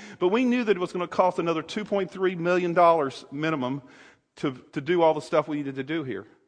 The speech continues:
Two million for the building and a million dollars to do all the infrastructure.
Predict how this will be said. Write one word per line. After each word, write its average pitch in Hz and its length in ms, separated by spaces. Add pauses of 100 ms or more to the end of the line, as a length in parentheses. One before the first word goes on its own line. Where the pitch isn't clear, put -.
(200)
Two 185 160
million 202 240
for 220 140
the 202 80
building 147 440 (520)
and 135 100
a - 20
million 165 280
dollars 151 300
to 151 80
do 135 100
all 135 140
the 135 60
infrastructure. 120 640